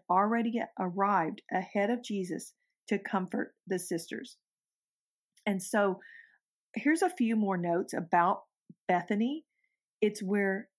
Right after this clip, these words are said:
Jesus performs his greatest miracle. It's where Mary anoints Jesus before his burial. It's where Jesus makes his triumphant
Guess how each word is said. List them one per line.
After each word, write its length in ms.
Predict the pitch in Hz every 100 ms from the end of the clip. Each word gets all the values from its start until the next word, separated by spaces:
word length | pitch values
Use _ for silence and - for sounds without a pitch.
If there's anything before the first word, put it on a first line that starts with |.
| _
Jesus 500 | 175 202 190 226 226
performs 540 | - 226 - 196 190 196
his 220 | 190 -
greatest 520 | - 170 170 233 -
miracle. 600 | 208 185 180 - 202 277 _ _ _ _ _ _
It's 220 | 208 196 -
where 200 | 202 185
Mary 480 | 180 180 196 220 -
anoints 600 | 196 185 185 196 214 - -
Jesus 540 | 196 185 180 196 208 - -
before 420 | 175 - 170 196
his 200 | 226 233
burial. 680 | - 175 165 165 180 285 - _ _ _ _ _ _ _ _ -
It's 180 | 220 -
where 180 | 220 196
Jesus 520 | 180 196 202 214 -
makes 320 | 196 190 -
his 260 | 208 185 - _ _ -
triumphant 720 | - - - 214 254 262 254